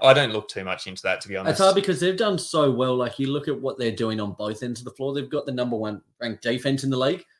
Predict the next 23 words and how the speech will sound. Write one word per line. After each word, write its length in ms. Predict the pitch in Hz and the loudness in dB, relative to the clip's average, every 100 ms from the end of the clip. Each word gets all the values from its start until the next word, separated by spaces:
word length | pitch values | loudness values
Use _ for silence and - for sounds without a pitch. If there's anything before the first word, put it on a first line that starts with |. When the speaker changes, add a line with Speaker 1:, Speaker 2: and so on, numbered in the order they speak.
| _ _ _ _ _ _ _ _ _ _ - | _ _ _ _ _ _ _ _ _ _ 0
Speaker 2:
Jason 340 | 170 175 160 | 4 4 2
Tatum 280 | 135 135 117 | 2 2 2
plays 260 | 135 117 113 | 4 4 4
a 40 | |
role 260 | 110 104 101 | 2 2 0
in 80 | |
that, 180 | 98 95 | -2 -4
but 80 | 110 | -4
he's 140 | 113 | 0
not 240 | 135 151 - | 2 2 0
a 80 | 120 | -6
key 300 | - 127 110 | -2 0 0
cog. 340 | - 110 101 | 0 0 0
So 180 | - 123 | -2 -2
they're 200 | 127 170 | 2 0
such 300 | 175 196 190 | 0 -2 0
a 40 | 131 | -4
well-rounded 760 | 110 117 110 107 110 107 95 | -2 -2 -2 -2 -4 -4 -8
team. 300 | - 107 160 - 98 | -8 -6 -6 -8 -6
Speaker 1:
They 160 | 92 | -6
are. 180 | 90 101 - | -6 -10 0
Speaker 2:
Um, 180 | 113 113 | 4 6
Speaker 1:
Yep. 200 | 107 | 6